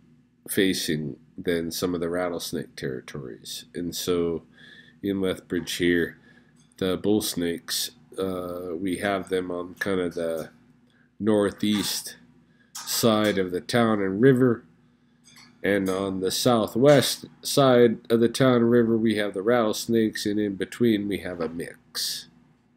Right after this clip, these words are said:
This is the prairie rattlesnake, Omaxistikxina, who are gathering at their dens at this point. And actually, because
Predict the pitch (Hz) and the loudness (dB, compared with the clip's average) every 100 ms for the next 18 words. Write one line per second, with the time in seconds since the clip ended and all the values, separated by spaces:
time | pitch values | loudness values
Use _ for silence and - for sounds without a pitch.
0 | _ _ _ _ _ _ _ _ _ - | _ _ _ _ _ _ _ _ _ -20
1 | _ _ _ _ _ _ _ _ _ _ | _ _ _ _ _ _ _ _ _ _
2 | _ - 117 117 98 90 76 82 76 90 | _ 2 4 4 -2 -4 -4 -6 -6 -4
3 | 90 82 87 92 90 - - 92 90 80 | -2 -2 -2 -2 -4 -6 -6 -4 -4 -6
4 | - - - 110 98 82 - - - - | -12 -16 -6 -4 -4 -6 -12 -12 -8 -8
5 | - - - 104 98 80 - - 95 90 | -8 -10 -8 -4 -4 -4 -8 -6 -4 -4
6 | 90 90 90 82 _ _ _ _ _ _ | -4 -4 -8 -12 _ _ _ _ _ _
7 | _ _ _ _ _ _ _ _ _ _ | _ _ _ _ _ _ _ _ _ _
8 | _ _ _ 95 87 80 78 - 92 90 | _ _ _ -6 -4 -2 -4 -2 -2 0
9 | 87 85 87 85 - - 80 71 71 69 | -2 -2 -4 -6 -6 -4 -2 0 -2 -4
10 | - - - - - 98 95 92 87 87 | -8 -20 -20 -12 0 4 4 2 -2 -4
11 | 82 - - - _ - 82 90 85 - | -6 -8 -10 -14 _ -10 -6 -4 -4 -6
12 | - 92 85 80 - _ _ _ _ - | -6 -4 -2 -4 -8 _ _ _ _ -20
13 | - - - _ _ 90 92 95 95 - | -20 -20 -20 _ _ -4 0 0 0 -4
14 | 92 82 82 85 87 - 87 - 101 92 | -2 -2 -2 -2 -4 -4 -4 -2 -2 -2
15 | 87 87 - | -4 -8 -10